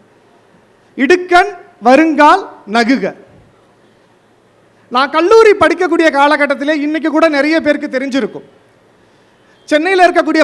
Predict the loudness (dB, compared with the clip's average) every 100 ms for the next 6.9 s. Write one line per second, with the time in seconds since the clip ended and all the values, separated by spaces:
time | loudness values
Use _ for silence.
0 | 2 2 2 -2 -4 -4 -4 -2 0 0
1 | 0 -4 -4 -4 -2 -2 2 2 0 -4
2 | -4 -4 2 2 2 0 -2 -6 -20 _
3 | _ _ _ _ _ _ _ -4 -2 -2
4 | -2 -2 0 0 -2 -2 -4 -4 -2 0
5 | 0 -2 -2 -4 -2 0 0 -2 -4 -4
6 | -6 -4 -4 -2 -2 -4 -6 -12 -14